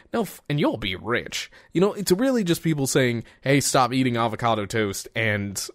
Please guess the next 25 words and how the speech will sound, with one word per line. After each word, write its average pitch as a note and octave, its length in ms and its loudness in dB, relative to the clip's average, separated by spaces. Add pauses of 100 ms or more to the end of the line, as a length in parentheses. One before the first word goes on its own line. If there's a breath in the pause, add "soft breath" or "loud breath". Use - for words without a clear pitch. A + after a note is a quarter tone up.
(100)
you D3+ 160 0
know, G#2+ 120 0
you'll A#2+ 280 0
have G#2 260 -2
so C3+ 240 4
much A#2 220 -2
money B2 240 0
pouring B2 360 2
out A#2 180 -2
your F#2 120 -2
ass." G2 360 -2 (340 loud breath)
And D#3+ 120 2
it's F3 120 2
like, F3+ 140 0
you G3 80 -2
know A3 80 4
what? A#3 280 2
To D#3+ 80 -6
some B3 240 4
degree, C3 360 2 (100)
I B2 120 0
agree G2+ 320 -4
to D#2+ 80 -10
that C2 200 -8
notion. C2+ 420 -12